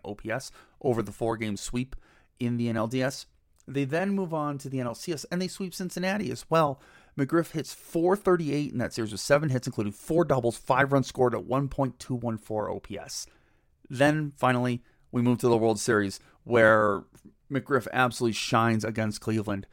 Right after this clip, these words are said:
which, for the record, boo. I will hate the Braves my entire life simply because of this stupid World Series in nineteen ninety-five. But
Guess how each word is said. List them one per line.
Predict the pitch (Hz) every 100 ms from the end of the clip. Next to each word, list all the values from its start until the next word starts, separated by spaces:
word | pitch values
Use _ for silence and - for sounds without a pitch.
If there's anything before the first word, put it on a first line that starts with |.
| _ _ _ _
which, | - - - _ _ _
for | - 104
the |
record, | 92 87 92 -
boo. | - 120 117 117 113 117 113 113 113 110 110 101 98 _ _ -
I | 92
will | 101
hate | 101 107
the | 110
Braves | 104 101 95
my | 104 95
entire | 92 101 98
life | 92 90 - _ _ _
simply | - 113 101
because | 98 - 87
of | 90
this | 82
stupid | - - 95 90
World | 92 85 82
Series | 101 92 87
in | 90
nineteen | 90 90 95
ninety-five. | 90 87 - 87 - -
But | 123 107 -